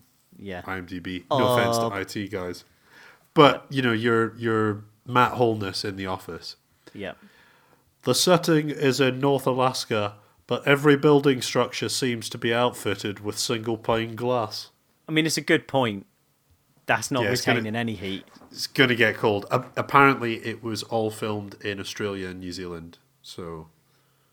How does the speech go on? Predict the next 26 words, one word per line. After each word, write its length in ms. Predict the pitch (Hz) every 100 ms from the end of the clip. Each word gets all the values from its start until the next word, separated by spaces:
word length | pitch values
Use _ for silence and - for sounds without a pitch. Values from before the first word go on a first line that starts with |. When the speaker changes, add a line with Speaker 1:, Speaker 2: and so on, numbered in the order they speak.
| -
Speaker 1:
What 160 | 104 92
a, 80 | 95
what 160 | 110 95
a 40 |
goof. 540 | - 95 95 - - _ _ _ _ - _
Um, 320 | - 120 123 127
Speaker 2:
There 140 | 101
you 80 | 95
go. 60 |
Speaker 1:
Ian, 300 | 147 139 123 - - -
I 80 | 131
can 140 | 127 143
Speaker 2:
Right, 100 | 123
Speaker 1:
see 60 | 175
Speaker 2:
I'm 20 |
Speaker 1:
that 60 | 165
Speaker 2:
done 120 | 135
with 100 | 131
Speaker 1:
we've 80 | 110
Speaker 2:
that. 40 |
Speaker 1:
literally 420 | 147 165 - 151 147
only 160 | 139
got 180 | 131 -
six 480 | - - 165 - -
minutes 340 | 139 131 113
left, 440 | 127 123 - -